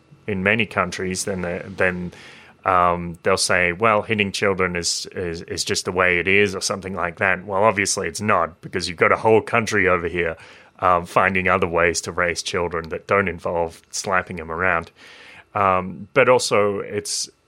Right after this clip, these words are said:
it's like if, if, if there's a child there, um, and they say, they suggest an idea, nobody is ever gonna say,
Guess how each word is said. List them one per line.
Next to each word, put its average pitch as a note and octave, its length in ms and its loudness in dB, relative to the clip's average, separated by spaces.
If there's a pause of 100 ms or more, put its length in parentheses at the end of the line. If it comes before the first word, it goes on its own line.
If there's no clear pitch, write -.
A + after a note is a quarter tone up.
it's G2 220 -10
like G2+ 320 2
if, G#2+ 240 -8
if, - 280 -14 (240)
if G2+ 200 -12
there's G2+ 180 0
a F#2+ 60 -8
child C#3 420 2
there, F#2+ 300 2 (340)
um, F#2+ 380 2
and G#2+ 160 -4
they G2+ 140 4
say, G#2 420 -2 (100)
they F#2+ 140 -2
suggest G#2 480 0
an F#2+ 100 -2
idea, F2+ 560 -2 (460)
nobody C3 400 4
is A2 120 0
ever G2+ 200 2
gonna F#2+ 180 -2
say, F#2 400 0